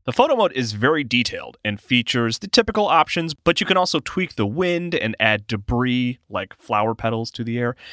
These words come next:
and you can even make short videos, which is just one of those things where I had a moment where I was like, Why don't all photo modes let you make short videos. It seems like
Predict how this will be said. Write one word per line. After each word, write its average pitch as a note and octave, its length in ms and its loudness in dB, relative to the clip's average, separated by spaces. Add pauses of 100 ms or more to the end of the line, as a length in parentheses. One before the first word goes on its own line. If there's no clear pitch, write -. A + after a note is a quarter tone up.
(220)
and A#2+ 100 6
you D3 60 4
can E3 160 -4
even G#3+ 180 0
make A#3 200 0
short A#2+ 340 0
videos, G#2 580 -2
which A#2+ 200 2
is B2 180 0 (400)
just - 180 -2
one G#3 120 2
of G#3 80 0
those D#3 180 2
things D3+ 420 0
where A#2 380 0 (100)
I A#2 60 -10
had B2 160 -4
a A#2+ 40 0
moment A#2+ 360 0
where G#2+ 160 0
I G#2+ 60 2
was G2+ 160 -2
like, G2 280 -2 (680)
Why A2+ 160 4
don't F3+ 180 -2
all C#3 200 2
photo F2 280 -4
modes F2 420 -10 (240)
let G2+ 120 -4
you G2 100 -14
make F2 200 -10 (400)
short F2 140 0
videos. C#2+ 380 -6
It G#2+ 100 -10
seems D3+ 200 -4
like B2 120 -2